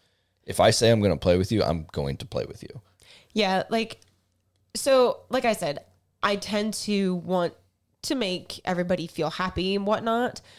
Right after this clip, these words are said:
Speaker 2: So I don't want anyone to kind of feel like they're not included or that I diss them or anything like that. But I,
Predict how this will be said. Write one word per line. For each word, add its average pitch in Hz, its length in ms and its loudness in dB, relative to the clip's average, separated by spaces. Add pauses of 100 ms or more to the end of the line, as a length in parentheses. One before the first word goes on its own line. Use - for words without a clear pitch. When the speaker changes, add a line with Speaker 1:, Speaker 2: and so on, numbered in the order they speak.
(200)
Speaker 2:
So 190 260 0
I 180 80 2
don't 180 360 -2
want 180 220 -4
anyone 175 300 -6
to 175 80 -6
kind 165 220 -8
of 160 60 -14
feel 165 280 -2
like 156 300 -10
they're 156 260 -2
not 160 320 -6
included 220 800 -2 (280)
or 180 320 2
that 160 160 -4
I 139 120 -6
diss 190 240 -4
them 180 240 -2
or 170 140 -6
anything 156 280 -12
like 151 220 -14
that. 170 340 -10 (640)
But 214 140 6
I, 185 240 0